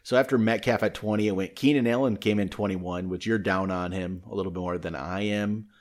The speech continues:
But we're both down on him a little more. Quarterback situation, who knows what's gonna happen. If they have a rookie, I don't like it,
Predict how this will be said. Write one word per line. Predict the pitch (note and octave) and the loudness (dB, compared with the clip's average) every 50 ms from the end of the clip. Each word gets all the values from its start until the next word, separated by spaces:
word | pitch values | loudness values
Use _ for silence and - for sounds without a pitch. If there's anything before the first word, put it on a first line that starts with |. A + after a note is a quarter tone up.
| _ - - | _ -4 0
But | A#2 A2 | 4 4
we're | A#2 A#2 | 6 8
both | A#2 C3+ B2 - - - - _ _ _ - | 8 10 10 8 8 4 -14 _ _ _ -4
down | - G2 F#2 F#2+ F#2+ F#2 | -2 0 2 2 2 0
on | F#2 F#2+ G#2+ | 0 0 0
him | G#2 G2+ | 0 0
a | G#2 | 2
little | G#2+ A2 A2 | 4 4 4
more. | G2+ G#2 G#2 G#2 G#2 G2+ G#2 - - _ _ _ - | 4 4 2 2 2 0 -2 -6 -14 _ _ _ 0
Quarterback | - D#3 C#3 B2 A#2 A2 - | 6 6 8 8 8 6 6
situation, | - A2+ - G#2+ G#2 G2 F2+ F#2+ F#2+ F2+ - - _ _ | 6 4 6 6 4 4 4 2 -2 -6 -8 -14 _ _
who | - A2+ G#2+ | -2 0 0
knows | G2 F#2 E2+ | 0 0 -2
what's | F2 - | -4 -8
gonna | - F2 D#2+ E2 | -8 -8 -8 -8
happen. | D#2 D#2 - D#2 - _ _ _ _ _ _ - | -8 -10 -12 -14 -18 _ _ _ _ _ _ -10
If | - - | -2 4
they | - A#2 | 6 8
have | A#2+ A2 | 8 8
a | G#2 | 8
rookie, | G#2+ A2+ G#2+ - G2 F2 D#2+ - - - | 8 6 6 4 2 -4 -4 -4 -8 -6
I | G2 | -4
don't | F#2 F2 E2+ | -4 -2 0
like | G#2+ G#2+ - - | 0 -2 -2 -4
it, | - - | -10 -16